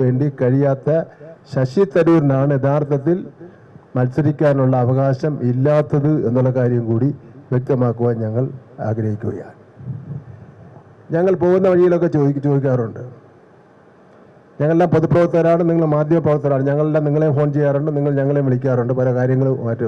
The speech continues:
ബന്ധപ്പെട്ട് വിളിക്കാറുണ്ട്." ഇന്ന് വരെ പതിനഞ്ച് വർഷത്തിനിടയിൽ ഈ, ഈ തിരുവനന്തപുരം പാർലമെന്റ്, പാർലമെന്റിലെ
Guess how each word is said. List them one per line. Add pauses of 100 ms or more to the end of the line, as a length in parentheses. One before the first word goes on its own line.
ബന്ധപ്പെട്ട്
വിളിക്കാറുണ്ട്." (1600)
ഇന്ന്
വരെ (260)
പതിനഞ്ച്
വർഷത്തിനിടയിൽ (1080)
ഈ, (800)
ഈ (340)
തിരുവനന്തപുരം
പാർലമെന്റ്, (100)
പാർലമെന്റിലെ